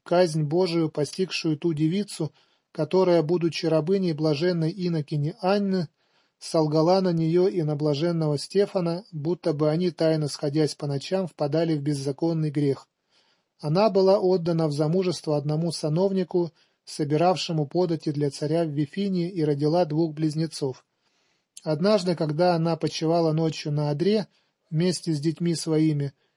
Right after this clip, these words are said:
те внезапно пришли в волнение и, получив некую дивную силу, яростно схватили сосцы своей матери и начали сосать их не как дети, но как львята или медвежата,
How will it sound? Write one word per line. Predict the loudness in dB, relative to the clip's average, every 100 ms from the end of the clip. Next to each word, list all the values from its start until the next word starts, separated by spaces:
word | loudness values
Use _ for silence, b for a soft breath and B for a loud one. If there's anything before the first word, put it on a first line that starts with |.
| _
те | 2 4
внезапно | 4 0 2 2 0 -2
пришли | -2 -2 0 0
в | 2
волнение | 0 2 2 2 0 -2 -4 _ _ _
и, | -6
получив | 0 2 2 2 0 0
некую | 0 0 2 0
дивную | 2 2 2 0 -2
силу, | -2 -2 0 -2 -6 _ _ _
яростно | 0 4 4 2 -2 -6
схватили | -2 -2 0 0 0
сосцы | -2 -4 -6 -2 -2
своей | -2 0 0 2
матери | 0 -2 0 -2
и | 0
начали | 0 -2 -2 -4
сосать | -4 -4 -4 0 0 0
их | -4 -2
не | -2
как | 0 0 0
дети, | 0 0 -4 b b b b _
но | -4
как | 0 0 0
львята | 0 2 2 2 0
или | 0 0 2
медвежата, | 0 2 2 2 -2 -4 -12